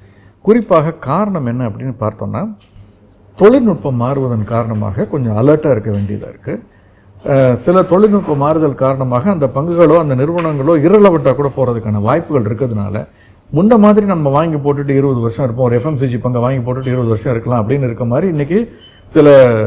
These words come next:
தொழில்நுட்ப பங்குகளை நம்ம இருக்க முடியாது. ஏன்னா தொழில்நுட்பமே மாறுது. அப்ப நம்ம நேத்து வரைக்கும் நம்ம வந்து ஃப்ளாப்பி டிரைவ்ல ஸ்டோர் பண்ணிக்கிட்டு இருந்தவங்க, அப்புறம் சின்ன ஃப்ளாப்பி டிரைவ் வந்தது.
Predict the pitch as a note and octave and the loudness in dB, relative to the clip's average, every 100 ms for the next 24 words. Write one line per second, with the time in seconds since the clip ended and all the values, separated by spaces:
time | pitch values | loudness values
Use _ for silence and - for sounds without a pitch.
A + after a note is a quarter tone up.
0 | A2 E3 F3+ D3 B2+ G2+ B2+ C3 C3 D#3 | 0 0 0 0 -2 -2 -2 0 -2 -2
1 | A2 D3 D#3+ A#2+ D3+ C3 G2+ A#2+ D3 C#3+ | -2 0 0 2 4 4 2 -6 -6 -2
2 | D#3+ F3 E3+ F3+ G3+ D3+ F3 G3 G#2+ - | 0 0 -4 -4 -4 -2 0 -2 -4 -10
3 | - _ _ - - D3 F#3 D#3 D3+ C#3 | -20 _ _ -20 -8 -4 2 2 4 2
4 | C3+ A#2+ A#2 A#2+ - - - - C#3 E3+ | 2 0 -2 -6 -8 -14 -16 -6 0 2
5 | E3+ E3+ E3+ F3+ D#3 D3 C#3+ D3+ D3+ C#3 | 2 2 2 0 -2 -2 -2 0 0 -2
6 | - _ _ _ _ _ _ _ - - | -12 _ _ _ _ _ _ _ -20 -2
7 | C#3 C#3 C3 C3 B2+ G#2 C#3 B2+ B2 A#2 | 2 4 2 2 0 0 0 0 -4 -4
8 | B2 B2 C3+ C3+ B2+ C3 C#3 A#2 B2+ A2+ | -2 -2 0 0 -2 -2 -2 0 0 0
9 | G#2+ A2 G#2+ G#2 G#2 | -2 0 -2 -4 -8